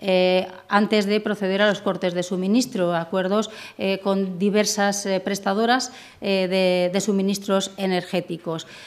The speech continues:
Eh, lo que entendemos es que hay que ver en qué términos está la, la sentencia de, del Supremo, eh, ver, eh, cómo, mm, se interpreta o cómo, eh, se traduce y en qué términos, eh, se va a abordar desde el Gobierno de la Nación, que es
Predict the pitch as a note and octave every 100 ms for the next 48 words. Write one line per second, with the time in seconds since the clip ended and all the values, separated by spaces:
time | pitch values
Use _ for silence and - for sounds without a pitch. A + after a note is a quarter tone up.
0 | - - G3 F#3 F#3 F#3+ F#3+ F#3+ F#3+ G3
1 | G#3 G#3 A3 G#3+ - A3 G#3+ G3 F#3+ G3
2 | G#3+ G#3+ F#3+ F3+ F#3 G3+ F#3 F3+ F3+ F3
3 | F#3+ F3+ F#3+ F3+ E3+ F#3 F3+ F#3 F3 F#3
4 | F#3 F3+ F3 F3 F#3+ F3+ F3+ F3 G3+ -
5 | G#3 B3+ C4 - - - _ G#3 F#3+ F#3+
6 | A3 G#3+ - G3+ F#3 G3 F#3+ F#3+ F#3 G3
7 | F#3 F3+ F#3 F3 F#3+ F#3 F3+ G#3+ A3+ G3+
8 | F#3+ F#3+ F#3+ - - G3+ F#3+ F#3 G3 F#3
9 | F#3+ C4 C4 G3 F3 G3 G3 A#3 A3 F#3
10 | E3+ E3+ G3 F3+ F3 F3 F3+ - F3+ F#3
11 | F#3 F3+ F#3+ A3 G#3+ F3+ F3 F3 F3 F3+
12 | F3+ F3 F3 F3+ F3 A#3 G3+ F#3+ F#3 G3